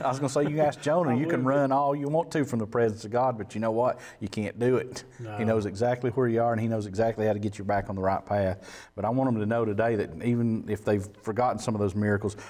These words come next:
Speaker 1: remember those miracles today and remember his faithfulness, because today, glory be to God, he's no respecter of persons.
Speaker 2: No.
Speaker 1: He loves us. And you know what? God's got this.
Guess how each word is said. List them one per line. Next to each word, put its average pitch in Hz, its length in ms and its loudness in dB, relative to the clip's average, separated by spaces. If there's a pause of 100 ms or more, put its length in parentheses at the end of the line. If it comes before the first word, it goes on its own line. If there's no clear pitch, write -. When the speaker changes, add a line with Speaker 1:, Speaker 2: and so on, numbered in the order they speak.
(100)
Speaker 1:
remember 143 320 2
those 131 160 2
miracles 123 380 0
today 110 200 2
and 110 100 -2
remember 120 280 2
his 101 120 -2
faithfulness, 101 600 -2
because 92 260 -2 (380)
today, 131 540 0 (220)
glory 151 220 2
be 151 80 2
to 143 60 -2
God, 139 160 2
he's 165 140 0
no 165 140 2
respecter 143 520 0
of - 80 -6
persons. 120 460 -2
Speaker 2:
No. 82 140 -12 (220)
Speaker 1:
He 131 100 0
loves 123 360 2
us. 90 160 -6
And 92 120 0 (260)
you 113 80 -4
know 143 120 2
what? 165 560 -2
God's 156 380 -2
got 190 340 -2
this. 98 460 0